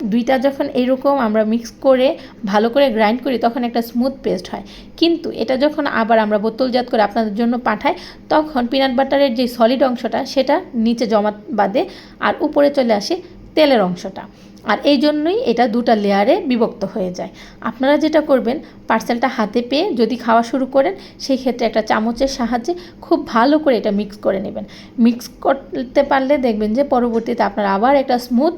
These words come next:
পেস্ট পেয়ে যাচ্ছেন, যেটা আমাদের হোমমেড পিনাট বাটার। খাবারটা যতটা মজা, ততটাই স্বাস্থ্যকর। এটা নিয়ে আর কোনো কনফিউশন থাকার কথা না। কারণ আমরা যদি বাহিরের চকলেট অথবা বাহিরের others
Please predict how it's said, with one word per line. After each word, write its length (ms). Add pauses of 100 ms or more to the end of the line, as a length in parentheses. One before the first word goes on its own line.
পেস্ট 360
পেয়ে 160
যাচ্ছেন, 340 (360)
যেটা 320
আমাদের 480
হোমমেড 440
পিনাট 280
বাটার। 240 (320)
খাবারটা 400
যতটা 420
মজা, 300 (260)
ততটাই 460
স্বাস্থ্যকর। 540 (240)
এটা 220
নিয়ে 180
আর 220
কোনো 200
কনফিউশন 560
থাকার 340 (300)
কথা 320
না। 140 (400)
কারণ 380
আমরা 280
যদি 240
বাহিরের 560 (120)
চকলেট 480
অথবা 360
বাহিরের 480 (260)
others 280